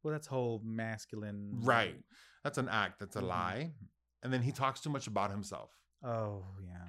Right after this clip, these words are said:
Speaker 2: That's a huge one for me. And sex on the first date.
Speaker 1: That, that's a red flag for you?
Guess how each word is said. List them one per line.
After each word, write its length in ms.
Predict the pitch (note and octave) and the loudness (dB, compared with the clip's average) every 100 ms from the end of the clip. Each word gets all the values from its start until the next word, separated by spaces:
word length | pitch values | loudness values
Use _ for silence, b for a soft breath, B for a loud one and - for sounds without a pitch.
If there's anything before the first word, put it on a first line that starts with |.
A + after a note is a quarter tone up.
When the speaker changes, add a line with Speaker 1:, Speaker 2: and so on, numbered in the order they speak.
| F#2 B B _ | -14 B B _
Speaker 2:
That's 220 | - - | 0 2
a 20 | |
huge 300 | G#2 G#2+ G2 | 0 0 0
one 100 | G2 | 0
for 160 | E2+ F#2+ | -4 -4
me. 320 | F2+ E2+ F2 - _ _ _ _ A#2 | -4 -4 -8 -16 _ _ _ _ -2
And 120 | A#2 | 4
sex 220 | C3+ B2+ | 4 4
on 80 | A2+ | 0
the 60 | |
first 200 | G2 F#2 | 0 -6
date. 140 | - - _ _ _ _ _ | -8 -18 _ _ _ _ _
Speaker 1:
That, 280 | - D3+ - _ _ _ _ _ _ _ - | -2 -2 -4 _ _ _ _ _ _ _ -6
that's 160 | D3+ | 4
a 20 | |
red 140 | F#3 G3 | 6 8
flag 160 | G#3+ | 4
for 80 | |
you? 80 | D4+ | 4